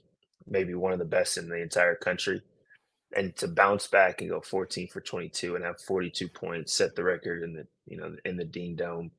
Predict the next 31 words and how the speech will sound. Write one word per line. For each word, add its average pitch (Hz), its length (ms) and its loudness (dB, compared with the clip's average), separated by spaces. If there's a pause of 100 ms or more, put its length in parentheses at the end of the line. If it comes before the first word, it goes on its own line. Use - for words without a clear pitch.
(600)
and 98 140 6
to 98 100 0
do 92 260 4
it 104 60 10
in 101 100 6
the 95 120 2
way 92 200 4
that 90 140 -4
he 95 140 -2
was 87 160 -8
doing 87 380 -6
it 95 140 -2 (1900)
was 98 600 6
an 98 120 4
all-time 98 560 4
performance 98 680 -2
in 104 100 0
my 104 160 0
mind 107 360 2
when 101 100 2
it 87 120 -2
came 95 280 -2
to - 140 -6
U 95 220 0
N 95 100 0
C, 98 300 -2
especially 104 560 2
in 90 100 -2
my 101 180 4
time 110 400 4
watching, 107 480 4